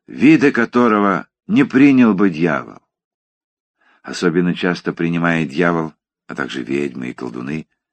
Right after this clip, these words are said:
облик кошки. Для этого надо только поесть приготовленные особым способом мозги кошки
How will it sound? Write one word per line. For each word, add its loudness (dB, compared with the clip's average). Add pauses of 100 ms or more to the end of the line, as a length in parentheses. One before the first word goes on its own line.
(260)
облик -4 (120)
кошки. -10 (840)
Для 0
этого -2
надо -2
только -2 (200)
поесть 0
приготовленные -2
особым -6
способом -6
мозги -2
кошки -8